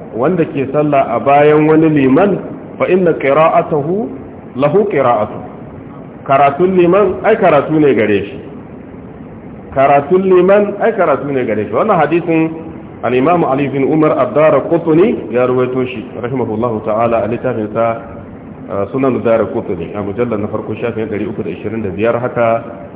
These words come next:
al-Imam Ahmad bin Hanbal, in ka duba Nasbur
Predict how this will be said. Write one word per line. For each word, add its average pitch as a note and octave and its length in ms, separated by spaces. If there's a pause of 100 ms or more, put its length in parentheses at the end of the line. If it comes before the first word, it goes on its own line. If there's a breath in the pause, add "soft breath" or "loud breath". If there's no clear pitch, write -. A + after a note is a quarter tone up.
(200)
al-Imam A2 400
Ahmad A#2+ 320
bin G#2 160
Hanbal, B2+ 560 (800)
in A2 80
ka B2+ 100
duba C3 180
Nasbur B2 400